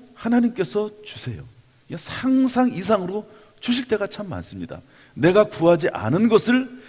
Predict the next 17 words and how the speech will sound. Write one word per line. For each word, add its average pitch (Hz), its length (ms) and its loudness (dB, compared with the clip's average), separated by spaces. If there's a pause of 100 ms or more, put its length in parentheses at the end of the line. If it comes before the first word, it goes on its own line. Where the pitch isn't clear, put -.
(120)
성경은 214 520 0
구하라 208 340 6
그러면 190 220 2
주실 156 180 -10
것이라고 151 380 0
되어 127 140 0
있지만, 120 440 -4 (400)
성경을 208 400 -2
잘 170 360 -4
읽다 156 220 4
보면 147 420 -2 (380)
구하지 247 480 4 (140)
않는 254 400 4
것을 233 320 2
하나님이 151 340 -4
주시기도 147 640 -6 (180)
하세요. 101 420 -10